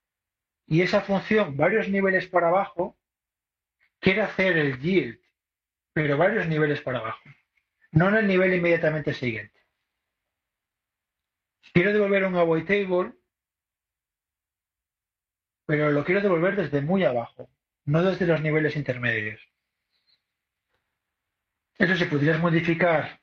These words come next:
la lista de llamadas, la, el, la pi-, la pila de, de frames, podrías hacer cosas así. O sea, fijaros la utilidad. Yo no, yo no de las pegas que tengo con el tema de,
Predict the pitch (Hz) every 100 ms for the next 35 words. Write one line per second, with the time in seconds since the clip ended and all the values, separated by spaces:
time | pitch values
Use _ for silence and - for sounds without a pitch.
0 | _ 139 127 135 139 147 147 151 165 170
1 | 175 175 - - 123 127 123 127 - 123
2 | - 160 165 127 156 156 143 143 147 147
3 | 147 - - _ 135 135 165 175 175 180
4 | 202 - _ _ _ _ _ _ _ _
5 | 147 185 208 151 135 123 - - 131 120
6 | 117 - 120 _ _ _ _ _ _ -
7 | _ _ _ _ _ _ _ _ _ _
8 | _ - _ _ _ _ _ _ _ _
9 | _ _ _ _ _ _ _ _ _ _
10 | _ _ - 131 156 151 175 208 208 190
11 | 165 156 180 208 180 208 208 156 196 233
12 | 214 - 185 175 170 170 175 143 131 147
13 | 156 160 160 156 147